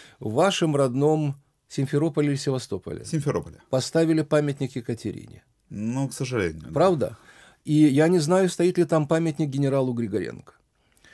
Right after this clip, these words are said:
Speaker 1: Сколько, сколько лет должно было пройти, чтобы понять, что Григоренко, этот нестандартный генерал,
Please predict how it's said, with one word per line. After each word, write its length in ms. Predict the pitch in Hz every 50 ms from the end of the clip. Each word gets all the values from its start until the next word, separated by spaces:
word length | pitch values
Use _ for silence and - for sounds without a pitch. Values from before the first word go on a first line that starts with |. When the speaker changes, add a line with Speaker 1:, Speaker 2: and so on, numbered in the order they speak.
| - - -
Speaker 1:
Сколько, 520 | - - - 202 240 240 - - 180 -
сколько 420 | - - - 208 226 190 - 180 175
лет 200 | 180 185 175 151
должно 360 | 143 151 147 131 147 170 160
было 200 | 135 147 139 139
пройти, 440 | 117 - 131 127 131 120 - 190 190
чтобы 280 | - - 131 120 139 131
понять, 380 | - - 139 139 147 156 147
что 220 | 139 - - 123 123
Григоренко, 680 | 123 127 117 120 123 127 139 156 165 160 139 - 120
этот 240 | 107 - 113 - -
нестандартный 680 | 120 110 - - 127 127 120 139 147 143 139 131 120 110
генерал, 580 | 107 117 113 113 117 131 143 147 139 113 -